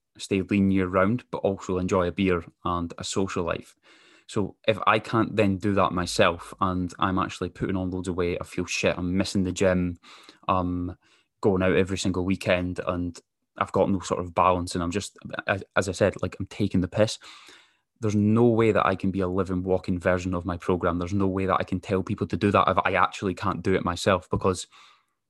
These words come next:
you literally can't coach something you can't do yourself. Um, so I think that's really important. It's especially important to kind of match that up with what you offer in your program. Again, if you say, for example, coach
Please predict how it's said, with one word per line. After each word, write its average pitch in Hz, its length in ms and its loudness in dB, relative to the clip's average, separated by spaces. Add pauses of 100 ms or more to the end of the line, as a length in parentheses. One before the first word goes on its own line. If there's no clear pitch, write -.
(200)
you 104 140 -2
literally 120 320 0
can't - 280 -2
coach - 260 2
something 98 300 0
you 92 100 -2
can't - 240 -2
do 104 80 0
yourself. - 540 0 (400)
Um, 92 420 -2
so - 160 0
I - 60 0
think - 160 -2
that's 123 180 0
really 113 180 0
important. 92 460 0
It's - 100 -8
especially 101 680 -2 (520)
important 92 460 -4
to 92 480 -4
kind 95 180 -8
of 90 120 -10
match 95 360 -2
that - 120 4
up - 240 0
with 98 120 -4
what 98 200 -2
you 95 180 2
offer 92 220 2
in 90 100 0
your 90 100 -2
program. 90 520 0 (440)
Again, 92 480 2
if 92 220 -4
you 92 180 0
say, 90 160 -2
for 85 140 -4
example, 87 380 -4
coach - 500 -6